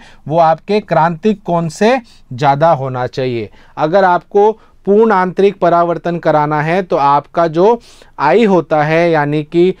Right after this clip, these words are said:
अ, अपवर्तन, सॉरी, जिसको हम बोलते हैं आपतित कोण यानी कि angle of incidence,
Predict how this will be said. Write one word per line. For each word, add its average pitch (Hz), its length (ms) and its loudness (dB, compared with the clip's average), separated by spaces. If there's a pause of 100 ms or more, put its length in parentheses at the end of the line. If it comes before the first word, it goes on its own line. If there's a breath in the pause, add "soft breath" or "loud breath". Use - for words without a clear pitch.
(260 soft breath)
अ, 143 220 -2
अपवर्तन, 180 680 0
सॉरी, 139 300 0
जिसको 147 300 -4
हम 175 120 0
बोलते 160 280 0
हैं 165 80 0
आपतित 175 400 0
कोण 190 380 0
यानी 143 320 -4
कि 160 100 -4
angle 147 340 0
of 143 120 -2
incidence, 165 640 -4